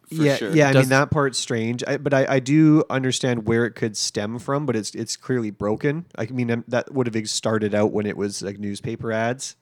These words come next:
Speaker 2: and
Speaker 1: Yeah.
Speaker 2: people were mentioning things like that, and it was
Speaker 3: Hmm.
Speaker 2: hard to maybe see these properties, or it felt like certain homes weren't being made available to certain segments of the population.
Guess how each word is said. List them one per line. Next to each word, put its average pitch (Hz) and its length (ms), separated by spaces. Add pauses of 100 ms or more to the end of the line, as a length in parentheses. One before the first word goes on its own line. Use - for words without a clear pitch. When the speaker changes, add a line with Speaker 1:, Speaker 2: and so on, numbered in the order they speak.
(320)
Speaker 2:
and 113 140
Speaker 1:
Yeah. 107 140
Speaker 2:
people 113 140
were 110 100
mentioning 107 440
things 110 240
like 110 140
that, 107 340
and 104 260
it 82 80
was - 160
Speaker 3:
Hmm. 104 60
Speaker 2:
hard 107 240
to - 80
maybe 104 260
see 110 260
these 107 180
properties, 107 600
or 98 200 (280)
it - 180
felt 107 280
like 104 160
certain 101 280
homes 107 360
weren't 113 260
being 110 220
made 107 180
available 104 560
to - 140
certain - 320
segments 104 420
of 104 80
the 101 80
population. 101 760